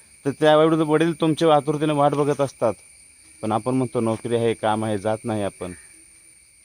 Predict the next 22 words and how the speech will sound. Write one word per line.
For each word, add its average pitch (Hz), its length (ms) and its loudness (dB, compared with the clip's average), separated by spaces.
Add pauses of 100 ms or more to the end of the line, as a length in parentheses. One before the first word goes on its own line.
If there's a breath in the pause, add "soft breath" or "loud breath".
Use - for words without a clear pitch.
(120)
तर 107 80 -4
वेळात 113 360 2
वेळ 135 140 0
काढून 139 400 -2 (320)
भेटत 110 420 -2
जा, 107 160 0 (540)
कारण 120 200 2
गेलेली 131 520 0
वेळ 139 180 0 (100)
कधीही 131 260 -2
पुन्हा 127 300 -4
येणार 107 260 -4
नाही, 95 300 -8 (640)
कधीही 107 280 -4
पुन्हा 101 300 -8
येणार 87 240 -12
नाही. 87 200 -14 (840)
तर 117 60 -4
मित्रांनो, 151 440 2
कसं 143 240 -2
काय 139 180 0
हा 135 80 2